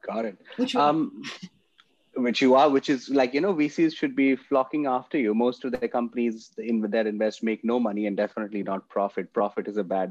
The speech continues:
Speaker 1: word in the V C world, I hear. Uh,
Speaker 2: Right.
Speaker 1: but of course, I'm not a V C, but I can have some friends. Um, when you, when you look at the bu-, future of your business, uh, are you, uh, do you need money to scale? Are you out there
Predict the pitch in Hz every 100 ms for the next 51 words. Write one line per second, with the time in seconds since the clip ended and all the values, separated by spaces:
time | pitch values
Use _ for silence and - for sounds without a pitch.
0 | 90 98 92 90 87 95 - 92 87 87
1 | 90 85 92 73 _ - - - - -
2 | 92 87 87 92 95 - - - - 98
3 | 98 90 87 98 120 - 95 104 - 58
4 | 101 - 87 - _ 92 95 - 90 113
5 | - - - - - - 117 120 117 110
6 | _ _ _ _ _ - _ - 107 143
7 | 180 208 202 80 131 131 131 131 127 -
8 | 113 110 - 113 - 104 - 90 98 95
9 | 95 95 - - 98 95 92 - - 104
10 | 107 110 110 - 98 95 95 95 104 101
11 | 113 131 123 113 117 120 120 - - 113
12 | 123 135 95 95 101 - 101 107 - 107